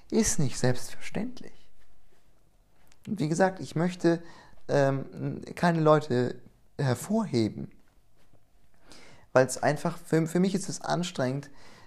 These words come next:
ähm, alleine aufgrund meiner Hochsensibilität das zu tun, auch keine Menschen oder auch Menschen namentlich zu erwähnen, weil die Menschen, die ich dort erwähne und die ich,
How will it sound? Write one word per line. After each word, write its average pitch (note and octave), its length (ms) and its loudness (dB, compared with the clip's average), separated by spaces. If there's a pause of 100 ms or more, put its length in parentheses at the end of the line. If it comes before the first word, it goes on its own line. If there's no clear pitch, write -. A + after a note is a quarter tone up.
(100)
ähm, B2+ 360 2
alleine D3 380 4
aufgrund D3+ 440 0 (960)
meiner C3 220 10
Hochsensibilität A#2+ 840 -2 (320)
das - 220 2
zu - 120 6
tun, D3+ 400 -2 (1120)
auch A2+ 340 2 (240)
keine C3 240 -2
Menschen C3 380 -6 (200)
oder A2+ 380 2
auch A#2 200 2
Menschen C3 380 -6 (320)
namentlich C#3+ 460 2
zu - 120 -8
erwähnen, A#2+ 420 -2 (640)
weil C#3+ 260 8 (1300)
die B2+ 80 2
Menschen, C#3+ 380 0
die C#3+ 200 0
ich A#2 100 -8
dort A#2+ 200 2
erwähne A#2+ 460 0
und G#2+ 180 -4
die A#2 120 0
ich, A2+ 180 -10